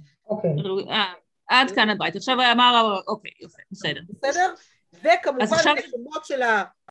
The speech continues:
Speaker 3: התנאים כאן, את רבי אליעזר ורבי עקיבא, גם כן צבעתי בוורוד עבה כדי לשים לב שיש כאן מי התנאים שמשחקים פה את המשחק בברייתא, ואת המילים מתוך הפסוקים בתכלת כדי לראות שיש לי פסוקים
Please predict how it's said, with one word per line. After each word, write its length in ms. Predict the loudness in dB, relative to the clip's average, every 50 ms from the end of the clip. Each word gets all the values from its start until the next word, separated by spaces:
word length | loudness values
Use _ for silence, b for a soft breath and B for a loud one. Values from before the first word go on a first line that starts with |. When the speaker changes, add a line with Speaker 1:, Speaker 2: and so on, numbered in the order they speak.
| _ _ _ _ _ _ _ _ _ _
Speaker 3:
התנאים 540 | -8 -6 -6 -6 -6 -8 -10 -16 -16 -16 -12
כאן, 180 | -8 -8 -8
את 100 | -8 -8
רבי 200 | -12 -10 -10 -8
אליעזר 320 | -4 -2 -2 -2 -2 -6 -6
ורבי 240 | -6 -8 -8 -8 -10
עקיבא, 360 | -10 _ -12 -10 -8 -8 -8 -8
גם 200 | -8 -8 -8 -10
כן 140 | -14 -18
צבעתי 440 | -18 _ -16 -12 -12 -12 -12 -14 -16
בוורוד 480 | -18 -16 -14 -12 -12 -10 -12 -12 -12 -14
עבה 220 | -18 -14 -14 -14
כדי 220 | -14 -16 -18 -18 -18
לשים 280 | -18 -18 -20 -18 -14
לב 120 | -14 -14 -14
שיש 200 | -14 -20 -20 -14
כאן 140 | -14 -16 -16 -16 -20 _ _
מי 160 | -8 -8 -8
התנאים 540 | -8 -8 -12 -14 -14 -16 -16 -18 -18 -18 -20 _ _ _ _ _ _ _ _
שמשחקים 560 | _ -14 -14 -12 -12 -12 -14 -14 -14 -14 -14
פה 120 | -12 -14 -14
את 80 | -14
המשחק 440 | -14 -16 -16 -18 -16 -14 -14 -14 -14 -16
בברייתא, 640 | -20 -16 -16 -14 -12 -12 -12 -10 -6 -2 -2 -2 -2 -2 b b b b b _ _
ואת 320 | -2 0 0 0 0 -2
המילים 340 | -4 -4 -4 -8 -10 -10 -12
מתוך 300 | -14 -10 -8 -8 -6 -8
הפסוקים 540 | -8 -12 -12 -20 -18 -12 -8 -6 -6 -6 -6
בתכלת 600 | -10 -14 -14 -10 -6 -4 -4 -2 -2 -4 -4 -4
כדי 320 | -8 -6 -4 -6 -6 -6
לראות 300 | -10 -8 -6 -6 -6 -6
שיש 180 | -6 -8 -8 -10
לי 60 | -14
פסוקים 520 | _ _ -20 -20 -20 -16 -16 -16 -16 -16